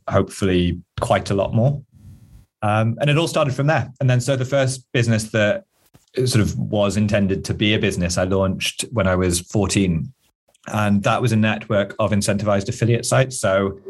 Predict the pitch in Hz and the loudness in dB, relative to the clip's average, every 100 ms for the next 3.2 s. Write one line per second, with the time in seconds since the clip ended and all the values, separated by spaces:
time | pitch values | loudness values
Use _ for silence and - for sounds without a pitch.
0 | - - - 110 104 104 101 101 98 95 | -10 -10 -2 -2 2 2 4 2 2 0
1 | 92 90 - 92 90 101 101 101 - 95 | -2 -4 -2 0 0 0 -2 -2 -4 0
2 | 90 87 90 90 - 92 85 87 87 87 | 2 2 2 -2 -4 0 2 2 4 4
3 | 87 | 4